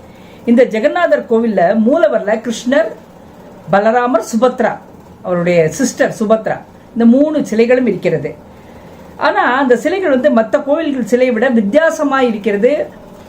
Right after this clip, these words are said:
பாதி செய்யப்பட்டு நின்ற நிலையில் இருக்கக்கூடிய, நிறுத்தப்பட்ட நிலையில் இருக்கக்கூடிய சிலை. அதுக்கு வந்து கதை வந்து பிரம்மாண்ட கதை. அது இப்ப போக, போக முடியாது. இந்த நேர கு-, சுருக்கம் கருதி இதுல போக முடியாது.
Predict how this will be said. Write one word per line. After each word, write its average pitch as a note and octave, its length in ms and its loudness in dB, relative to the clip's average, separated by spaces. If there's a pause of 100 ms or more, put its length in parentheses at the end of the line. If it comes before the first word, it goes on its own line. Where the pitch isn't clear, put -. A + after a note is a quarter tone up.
(120)
பாதி D#4 480 0
செய்யப்பட்டு D#4 540 -4
நின்ற C#4 380 2
நிலையில் C4+ 400 -2
இருக்கக்கூடிய, G#3+ 600 0
நிறுத்தப்பட்ட C4+ 600 -2
நிலையில் G#3+ 420 0
இருக்கக்கூடிய G3 340 -4
சிலை. E3 280 -4 (260)
அதுக்கு G#3 360 0
வந்து A#3 260 0
கதை G3 340 0
வந்து A#3 200 0
பிரம்மாண்ட G#3+ 640 0
கதை. E3 220 -4 (340)
அது G#3 200 -2
இப்ப A3 200 -2
போக, F#3+ 440 -2
போக A3 200 2
முடியாது. D3+ 340 -2
இந்த D3 320 -2 (300)
நேர G#3+ 220 2
கு-, F3 440 0
சுருக்கம் F#3+ 380 -2
கருதி A3 380 -2
இதுல F#3+ 240 -2
போக A3+ 200 2
முடியாது. F3 480 0